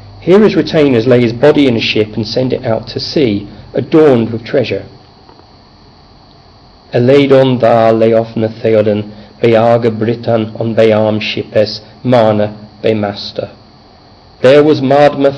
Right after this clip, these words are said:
Fela on Feoegum, Fratwa Yaladed, Nehirde ich Cumlicho Cheol Yigiran, Hilda Wapnam on Hartha Wadam, Billam and Birnam."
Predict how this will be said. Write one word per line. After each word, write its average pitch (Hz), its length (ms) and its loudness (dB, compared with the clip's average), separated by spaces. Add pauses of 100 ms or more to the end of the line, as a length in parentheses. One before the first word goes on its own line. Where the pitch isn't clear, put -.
Fela 139 460 4
on 127 120 -2
Feoegum, 131 1040 2 (240)
Fratwa 123 500 -4
Yaladed, 110 720 0 (640)
Nehirde 147 640 2
ich - 220 -10
Cumlicho 135 720 -2
Cheol 113 500 -4
Yigiran, 107 680 -2 (500)
Hilda 143 360 2
Wapnam 120 520 -4
on 107 220 -2
Hartha 127 520 -2
Wadam, 113 600 0 (420)
Billam 110 440 0 (180)
and 110 220 -8
Birnam." 104 460 -4